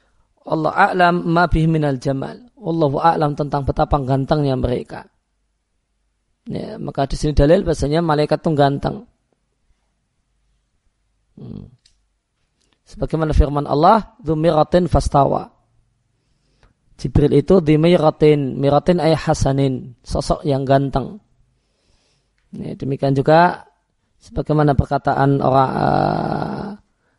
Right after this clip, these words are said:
perempuan-perempuan peng-, eh, Mesir tentang Yusuf, "Ma hadza basyara,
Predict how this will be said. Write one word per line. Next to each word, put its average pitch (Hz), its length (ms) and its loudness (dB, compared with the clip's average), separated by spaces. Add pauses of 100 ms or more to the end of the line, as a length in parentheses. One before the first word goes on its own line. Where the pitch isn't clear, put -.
(140)
perempuan-perempuan 139 920 2 (880)
peng-, - 160 -4
eh, 143 160 -2
Mesir 151 640 2
tentang 135 720 -2
Yusuf, 147 400 4 (1300)
"Ma 143 240 2
hadza 139 320 4
basyara, 131 800 2